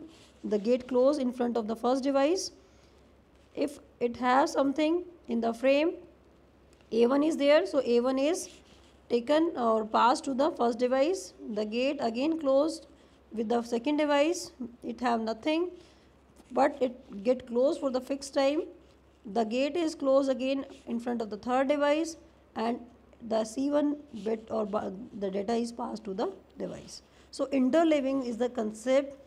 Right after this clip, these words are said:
that how the data is transmi-, uh, trans-, transported from individual device to the multiplexer or multiplex unit, that is called frame, and how the frame multiplex unit is demultiplexed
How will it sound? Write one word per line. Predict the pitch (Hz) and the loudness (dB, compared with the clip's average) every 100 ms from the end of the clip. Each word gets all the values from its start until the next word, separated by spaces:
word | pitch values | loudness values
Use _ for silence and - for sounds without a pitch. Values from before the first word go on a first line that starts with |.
| - - _ - | -20 -20 _ -2
that | 233 247 - - - | 0 0 -4 -20 -14
how | - 254 294 330 | 2 6 8 8
the | 311 320 | 4 0
data | 233 220 247 | 0 0 2
is | 254 269 269 | 0 0 -2
transmi-, | 247 220 233 233 233 | -2 0 -2 -6 -6
uh, | 220 | -6
trans-, | 220 208 240 262 - - - - | -2 -2 -2 -6 -10 -16 -20 -8
transported | 226 220 233 254 285 269 233 233 233 - - - | -2 -2 0 2 4 6 4 2 -4 -18 -20 -4
from | 254 269 285 311 320 - - - | 4 6 6 2 -2 -12 -12 -4
individual | 247 277 294 320 320 330 269 | 0 2 2 2 2 2 2
device | 214 208 208 226 | 2 2 0 -2
to | 226 202 | -4 -4
the | 220 320 | 0 0
multiplexer | 269 196 190 190 233 226 226 - 262 277 294 - - _ _ _ - | 0 -2 -4 -4 -6 -4 -6 -4 0 0 0 -8 -20 _ _ _ -6
or | 208 233 | 0 2
multiplex | 226 202 196 226 214 233 233 | 2 -2 -2 -4 -2 -4 -4
unit, | 220 226 226 | -4 -4 -4
that | 190 180 | -6 -8
is | 196 190 | -10 -8
called | 202 240 320 | -4 -4 -6
frame, | - 175 - - - _ 202 | -14 -16 -16 -20 -20 _ -12
and | 196 | -10
how | - 220 269 | -2 2 2
the | 294 320 | 2 0
frame | - 247 233 220 233 254 | -2 0 0 0 -4 -6
multiplex | 214 196 262 269 311 311 269 | -4 -6 -6 -2 -2 -2 -2
unit | 233 226 | -2 -2
is | 220 214 | -4 -4
demultiplexed | 190 277 302 240 214 226 220 214 214 | -2 2 2 0 -4 -8 -4 -2 -4